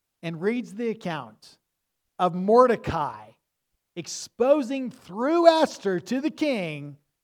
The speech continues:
the assassination plot that would have took his life, because the two men that were the doorkeepers of the king's palace could have, could have pulled that off.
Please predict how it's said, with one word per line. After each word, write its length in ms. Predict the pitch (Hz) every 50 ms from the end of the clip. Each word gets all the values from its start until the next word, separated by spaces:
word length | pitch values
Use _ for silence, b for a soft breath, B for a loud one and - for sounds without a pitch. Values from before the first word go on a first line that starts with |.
| _ _ _ _ _ _ _
the 100 | - 185
assassination 800 | 175 - - - 208 202 202 190 - 202 196 190 185 - - 180
plot 420 | - - 180 165 143 135 - _ -
that 180 | 175 180 165
would 160 | 160 208 294
have 100 | 311 -
took 140 | - 170 151
his 180 | 160 147 120 143
life, 300 | 135 127 127 127 131 - _ _ _ _ _ _ _ _ _ _ _
because 280 | - 143 - 175 156 131
the 100 | 139 143
two 220 | - - 269 262
men 300 | 220 196 202 220 214 185
that 180 | 156 156 151 143
were 140 | 156 165 151
the 100 | 135 131
doorkeepers 580 | 139 185 220 226 226 - 170 151 147 139 127
of 100 | 147 127
the 60 | - -
king's 220 | - 175 151 -
palace 400 | - - 185 180 160 - 123 -
could 180 | - - 156 143
have, 120 | 139 - _ _ _
could 140 | - 165 143
have 180 | 120 - _ -
pulled 160 | 156 147 120
that 180 | 147 131 123
off. 240 | 127 131 117 - _